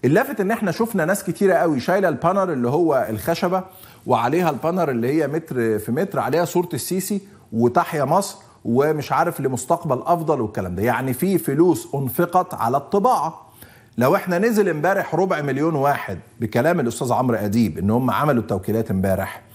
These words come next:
خلينا نقول إن نصهم أو أقل من النص شوية، مية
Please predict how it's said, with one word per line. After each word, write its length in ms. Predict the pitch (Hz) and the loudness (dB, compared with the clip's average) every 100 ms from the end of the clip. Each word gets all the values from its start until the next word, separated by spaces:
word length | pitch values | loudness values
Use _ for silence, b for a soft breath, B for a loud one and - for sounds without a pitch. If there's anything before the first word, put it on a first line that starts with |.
| B B B B | B B B B
خلينا 360 | - 196 302 220 | 2 2 2 2
نقول 300 | 240 262 233 | 2 2 2
إن 120 | 202 | 2
نصهم 680 | 170 156 - 196 131 - - _ _ _ _ | 0 -2 0 0 0 -6 -14 _ _ _ _
أو 160 | 147 156 | 2 2
أقل 340 | 165 226 226 196 | 2 0 0 0
من 100 | 156 | -2
النص 380 | 143 202 - | -2 -4 -4
شوية، 480 | 147 131 98 78 64 | -6 -4 -6 -6 -6
مية 240 | 120 214 | 0 0